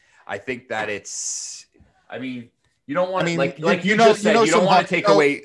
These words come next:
Speaker 1: you don't wanna take away somebody's,
Speaker 2: Of course,
Speaker 1: you know,
Speaker 2: accusation.
Speaker 1: accusations.
Speaker 2: But also, but also,
Speaker 1: Right.
Speaker 2: who's to say, like, this Houston billionaire isn't saying, like, "All right, I'll give you each a hundred."
Speaker 1: Well, here's, here's the thing.
Speaker 2: Whatever.
Speaker 1: Yeah, that, that's what I was just gonna
Speaker 2: Or
Speaker 1: say.
Speaker 2: whatever.
Speaker 1: Here's the thing. So you have to think that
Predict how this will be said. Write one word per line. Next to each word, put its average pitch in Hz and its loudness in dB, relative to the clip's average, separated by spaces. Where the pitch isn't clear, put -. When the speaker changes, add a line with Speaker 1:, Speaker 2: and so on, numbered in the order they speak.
Speaker 1:
you 139 2
don't 160 4
wanna 160 0
take 143 -2
away 131 2
somebody's, 110 -4
Speaker 2:
Of 107 -12
course, 87 -8
Speaker 1:
you 101 -14
know, 87 -6
Speaker 2:
accusation. 85 -14
Speaker 1:
accusations. 104 -8
Speaker 2:
But 156 4
also, 156 2
but 151 0
also, 156 4
Speaker 1:
Right. 139 2
Speaker 2:
who's 165 -2
to 143 -6
say, 151 -2
like, 135 -2
this 135 -4
Houston 135 -6
billionaire 143 0
isn't 123 -4
saying, 123 -8
like, 117 -8
"All 131 -2
right, 131 0
I'll 123 -2
give 123 -6
you 135 -8
each 131 -12
a 131 -8
hundred." 160 2
Speaker 1:
Well, 214 8
here's, 311 2
here's 247 0
the 202 0
thing. 117 -4
Speaker 2:
Whatever. 120 -12
Speaker 1:
Yeah, 147 2
that, 147 -4
that's 143 -2
what 147 2
I 135 4
was 127 -2
just 127 0
gonna 120 -2
Speaker 2:
Or 120 -2
Speaker 1:
say. 117 -2
Speaker 2:
whatever. 104 -2
Speaker 1:
Here's 185 2
the 160 0
thing. 107 -2
So 131 2
you 151 -2
have 208 -2
to 185 -8
think 151 -4
that 117 -2